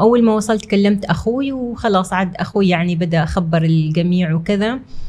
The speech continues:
اليوم الثاني زميلتي اللي معي كان عندها م-، يعني عندها مودم معين تق-، تقدر تشغله في القبل، ففتحت تليفوني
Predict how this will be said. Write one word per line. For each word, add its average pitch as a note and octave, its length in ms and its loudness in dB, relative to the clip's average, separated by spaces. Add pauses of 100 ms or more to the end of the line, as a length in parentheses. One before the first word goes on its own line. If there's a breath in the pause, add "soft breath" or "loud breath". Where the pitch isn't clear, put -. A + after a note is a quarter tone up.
(280 loud breath)
اليوم A3+ 360 4
الثاني A3 680 0 (100)
زميلتي G3+ 540 2
اللي F#3+ 160 4
معي G3 220 2
كان F#3 220 0
عندها F#3+ 360 2
م-، E3 160 -2 (160)
يعني E3+ 580 -2
عندها G#3 460 2 (180)
مودم F#3 460 4
معين F3+ 400 2
تق-، F#3+ 220 -4
تقدر F3+ 360 -2
تشغله F3+ 380 -4
في E3+ 100 -4
القبل، F#3 400 0
ففتحت G3+ 560 -4
تليفوني G3 640 0